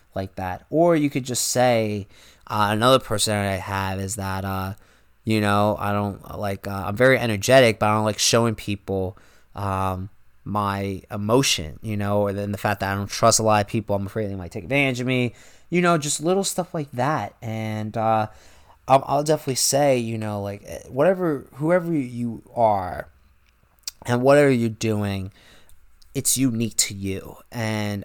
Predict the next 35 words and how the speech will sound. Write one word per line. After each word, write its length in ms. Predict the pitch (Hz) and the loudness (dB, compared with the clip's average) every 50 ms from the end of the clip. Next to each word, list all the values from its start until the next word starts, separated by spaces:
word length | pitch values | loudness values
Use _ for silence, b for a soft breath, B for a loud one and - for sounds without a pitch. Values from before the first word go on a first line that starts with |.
| - - | -10 -10
I'm 220 | 113 113 120 123 | -8 -6 -6 -2
definitely, 580 | 123 131 131 - - 143 131 120 113 110 107 - b b b b b b b b b b | 0 -2 -2 -2 -2 -4 -4 -4 -4 -6 -8 -12 b b b b b b b b b b
I 120 | 120 120 | -2 0
definitely 420 | 110 123 123 - - 123 110 95 - - | 2 2 0 0 -2 -4 -6 -6 -6 -4
am. 580 | 113 107 104 107 113 123 131 143 156 160 156 - _ _ - | -4 -2 -2 -2 -2 -4 -4 -6 -10 -12 -14 -18 _ _ -2
And 220 | - 123 123 120 | 2 4 4 4
I 80 | 117 117 | 4 2
just 220 | 110 110 101 - | 0 0 -2 -2
know 160 | 120 117 110 107 | 0 0 -2 -2
just 200 | 101 98 - - | -2 -4 -6 -6
because, 460 | 101 - - - 104 98 98 95 - | -8 -12 -10 -6 -6 -6 -4 -4 -4
uh, 320 | 101 98 98 95 95 101 - _ _ _ _ _ _ _ _ - - - - | -4 -4 -4 -6 -6 -8 -12 _ _ _ _ _ _ _ _ -20 -20 -4 2
everyone 440 | 117 123 123 131 147 139 143 147 147 | 6 6 6 6 6 4 4 4 2
is 360 | 143 147 151 151 - - - - b b b b - | 2 0 -2 -2 -4 -6 -8 -12 b b b b -10
in 100 | 113 110 | -6 -4
their 140 | 110 107 101 | -2 -2 -2
own 160 | 101 104 110 | -2 -2 -2
right. 280 | 117 120 127 131 127 - b b b b b b b b - _ | -2 0 0 -2 -4 -6 b b b b b b b b -20 _
Uh, 420 | - 110 107 104 104 101 101 101 - - _ _ - | -10 -8 -6 -6 -6 -6 -6 -8 -10 -14 _ _ -6
and 100 | 127 123 | -6 -4
the 60 | 117 | -4
f-, 180 | - - - - - | -6 -10 -14 -10 -8
and, 180 | 123 117 120 - - | -6 -6 -6 -6 -6
and 100 | 123 120 | -6 -6
I 140 | 123 135 | -4 -4
think 200 | - - 143 135 | -4 -4 -4 -4
a 60 | 123 110 | -4 -4
reason 360 | 107 117 117 110 113 107 104 | -2 -2 -2 -2 -2 -4 -2
why 300 | 107 110 107 107 104 101 | -2 -2 -2 -2 -2 -4
we 200 | 95 104 107 104 | -6 -8 -6 -4
are 180 | 107 120 131 139 | -2 -2 -2 -2
so 260 | - - - 123 110 | -2 -2 -2 -2 -2
unique 420 | 107 104 101 104 101 104 95 - | -4 -4 -4 -6 -6 -6 -8 -8
is 160 | 110 107 - - | -8 -8 -8 -8
how, 720 | - - - - 131 127 120 117 113 107 104 104 101 | -10 -8 -4 -2 0 2 4 4 4 2 2 -2 -4